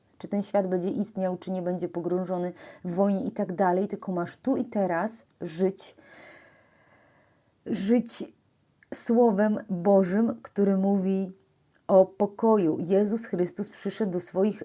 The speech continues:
zalęknionych apostołów i mówi: „Pokój wam, pokój tobie”. Nie tak, jak daje świat, bo świat nie da ci pokoju. Tylko Jezus może zaprowadzić pokój w twoim sercu. Módlmy się razem tym psalmem.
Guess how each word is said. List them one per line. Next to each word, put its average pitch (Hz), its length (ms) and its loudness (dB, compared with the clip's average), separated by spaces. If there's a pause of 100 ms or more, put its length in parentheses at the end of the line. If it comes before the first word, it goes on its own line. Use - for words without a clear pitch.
zalęknionych 208 800 2
apostołów - 680 -2
i 208 80 -2
mówi: 185 300 -2 (180)
„Pokój 233 440 6
wam, 139 420 -2 (720)
pokój 339 400 8
tobie”. 147 500 -2 (800)
Nie 262 220 4
tak, 220 240 -8
jak 175 140 -4
daje 190 280 2
świat, 180 340 -4
bo 190 160 -6
świat 190 300 -6
nie 220 160 0
da 143 180 -4
ci - 160 -20
pokoju. 151 480 -10 (220)
Tylko 247 340 2
Jezus 208 360 2
może 175 260 -6
zaprowadzić 156 600 -6
pokój - 300 -14
w 123 40 -20
twoim 151 320 -12
sercu. - 420 -16 (540)
Módlmy 214 400 6
się 165 160 -4
razem 156 320 -2
tym 147 180 -6
psalmem. 143 580 -6